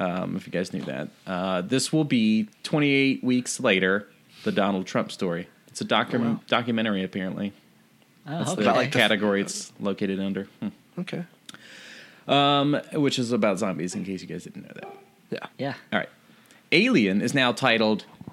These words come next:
Speaker 1: "No Aliens Here" because I Made a Travel Ban and Built a Wall.
Speaker 2: Oh,
Speaker 1: It's a little
Speaker 2: gosh.
Speaker 1: longer,
Speaker 3: Okay.
Speaker 1: but
Speaker 2: Yeah, I don't think he has the right kind of illegal alien either. I think he,
Speaker 3: Uh,
Speaker 2: uh,
Speaker 1: I think
Speaker 3: well,
Speaker 1: he's just,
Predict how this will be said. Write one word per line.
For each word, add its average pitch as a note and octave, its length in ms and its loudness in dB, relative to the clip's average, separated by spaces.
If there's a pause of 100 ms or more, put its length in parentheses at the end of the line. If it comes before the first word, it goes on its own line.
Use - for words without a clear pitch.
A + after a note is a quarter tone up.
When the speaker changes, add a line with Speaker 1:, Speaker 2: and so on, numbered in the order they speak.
(300)
Speaker 1:
"No D#3 320 4
Aliens D3+ 400 4
Here" C3 220 4
because A#2 280 2
I A2 80 4
Made A2 180 4
a G#2 40 2
Travel A2 380 2
Ban G#2 240 2
and G2 140 0
Built G#2 180 0
a G2 60 -2
Wall. F#2 420 0 (440)
Speaker 2:
Oh, B2+ 540 0
Speaker 1:
It's C3 120 0
a D3 40 4
little E3+ 160 6
Speaker 2:
gosh. D#3 60 6 (100)
Speaker 1:
longer, D3+ 280 4
Speaker 3:
Okay. C#3+ 100 0
Speaker 1:
but A#2+ 340 2 (460)
Speaker 2:
Yeah, C3 320 2
I C#3+ 80 2
don't A3 140 4
think G#3 140 -2
he G#3 80 4
has F3+ 140 4
the C#3+ 160 0
right D3 360 2
kind D3 220 2
of A2+ 240 0 (140)
illegal C#3 380 0
alien A#2 420 0
either. G#2 420 -2
I A#2 100 -4
think C3 240 -4
he, B2+ 100 -4
Speaker 3:
Uh, A#2+ 40 2
Speaker 2:
uh, G2+ 360 0 (880)
Speaker 1:
I A2+ 80 2
think C#3 100 4
Speaker 3:
well, D3 80 4
Speaker 1:
he's C3+ 180 2
just, - 280 -4